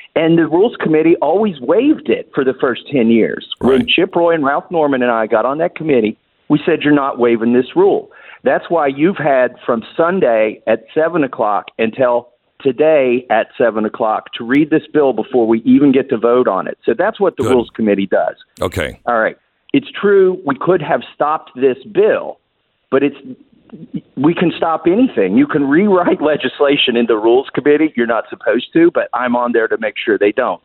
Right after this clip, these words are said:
Speaker 1: They didn't do all, any of that malfeasance. So he couldn't, in good conscience, use my position on the Rules Committee to stop this bill. Now,
Speaker 2: Okay.
Speaker 1: everybody gets
Speaker 2: I agree, th-, th-, I agree with you on all of that, if that was your reason,
Speaker 1: Okay.
Speaker 2: I agree with you.
Speaker 1: Okay.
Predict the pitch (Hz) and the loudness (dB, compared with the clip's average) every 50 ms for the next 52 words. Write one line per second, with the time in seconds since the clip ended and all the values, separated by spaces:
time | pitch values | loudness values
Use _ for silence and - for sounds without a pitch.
0 | _ - 123 143 139 170 180 175 165 151 147 143 135 123 123 131 - - 139 160 | _ -2 -2 0 2 2 2 2 2 2 2 4 4 4 2 0 0 0 0 0
1 | 180 165 156 135 127 113 - 117 113 110 110 - _ - 117 110 104 - 98 95 | 2 2 2 0 -2 -2 -2 -2 -2 -2 -2 -4 _ -6 -6 -6 -6 -6 -10 -12
2 | - _ _ _ _ _ _ _ _ _ _ - 135 135 135 135 - - 190 180 | -12 _ _ _ _ _ _ _ _ _ _ 0 2 2 0 0 -2 -2 0 2
3 | 160 143 123 - - - - - 131 117 139 127 - 156 160 156 151 151 147 - | 2 2 2 0 -2 -6 -4 -2 0 0 0 0 -2 -4 -4 -2 -2 -2 -2 -2
4 | 139 101 - - - 127 123 113 - 123 135 165 180 - - 123 110 117 110 - | -4 -4 -4 -4 0 0 0 2 2 0 0 0 -2 -2 -2 -2 0 0 0 0
5 | - 113 110 107 107 110 - 135 127 - - - 110 107 104 104 104 _ _ _ | 0 -2 -2 -2 -2 0 0 0 0 0 -4 -4 -2 0 0 0 -2 _ _ _
6 | _ - - 170 - - - 127 110 95 - - 131 127 - - 190 196 170 127 | _ -6 -6 -6 -4 -4 -4 -4 -4 -4 -4 -2 -2 -2 -2 -2 0 0 2 2
7 | 104 95 117 123 131 139 - - - - 156 143 139 127 135 123 - 113 _ _ | 0 0 0 0 0 -2 -2 -2 -2 -2 -2 -2 0 -2 -4 -4 -4 -8 _ _
8 | _ _ _ - 131 143 160 170 151 - 127 127 113 117 - - 120 - 127 127 | _ _ _ -6 -4 -4 -4 -4 -6 -6 -6 -2 -2 0 0 0 -2 -2 -4 -4
9 | 123 151 170 196 202 185 131 - 123 135 147 151 156 156 156 147 - - 143 147 | -2 -2 -2 -2 -2 -4 -4 -4 -2 0 0 0 0 0 0 -2 -2 -2 -2 -2
10 | 147 147 147 - - 92 95 95 90 87 82 _ _ - 107 117 117 113 113 98 | 0 -2 -2 -2 -2 -2 -2 -2 -4 -6 -10 _ _ -4 -2 0 0 -2 -2 -4
11 | 82 87 67 52 - - 73 - 110 113 123 113 139 143 113 90 101 101 92 90 | -4 -6 -6 -6 -8 -12 -12 -8 -8 -8 -6 -4 -4 -4 -4 -2 -2 -2 -2 -2
12 | 85 78 73 78 78 73 69 71 73 73 78 78 71 60 58 50 - - - _ | -4 -2 -2 -2 -2 -2 -4 -6 -6 -6 -6 -6 -6 -6 -8 -12 -16 -18 -20 _
13 | _ _ _ _ _ _ _ _ _ _ _ _ _ _ _ _ _ _ _ - | _ _ _ _ _ _ _ _ _ _ _ _ _ _ _ _ _ _ _ -4
14 | - 127 120 - - - | -4 -4 -4 -4 -8 -10